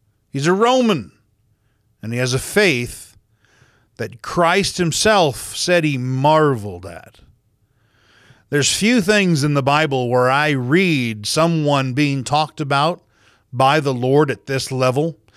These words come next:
One of them is when the Bible tells us that Moses spoke face to face with God as a man would speak to a friend,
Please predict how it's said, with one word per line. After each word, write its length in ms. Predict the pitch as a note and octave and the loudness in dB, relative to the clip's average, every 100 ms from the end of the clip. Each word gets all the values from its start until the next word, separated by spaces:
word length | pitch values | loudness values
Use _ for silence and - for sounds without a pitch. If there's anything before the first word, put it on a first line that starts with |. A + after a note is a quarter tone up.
| - - | -20 -8
One 260 | C3+ D#3+ F#3 | 0 2 2
of 80 | |
them 160 | E3 E3 | 2 0
is 140 | C#3+ | 0
when 120 | C#3+ D3 | -2 -2
the 80 | |
Bible 360 | C3 C#3 D#3 C#3+ | 0 0 0 -2
tells 420 | - D3 D#3 C3 | -2 0 0 2
us 160 | D#3+ D3+ | 0 0
that 140 | C#3+ | -6
Moses 500 | A2+ A#2+ C#3+ D#3 C3 | -6 0 4 4 2
spoke 300 | - - D3+ | -2 -2 -2
face 260 | - C#3+ C#3 | -2 -4 -4
to 100 | - | -6
face 300 | B2 D3 C#3+ | -4 -4 -4
with 120 | B2+ | -8
God 360 | - C#3 D3+ D3+ - - _ | -4 -2 -2 -2 -10 -20 _
as 100 | A#2+ | -10
a 60 | A2 | -8
man 240 | A2 B2+ | -6 -4
would 120 | B2+ A2 | -6 -8
speak 240 | - C3+ | -8 -8
to 100 | C#3 | -8
a 40 | A2 | -10
friend, 640 | - C#3 C3+ D3 D#3+ C3+ | -8 -6 -4 -2 -4 -6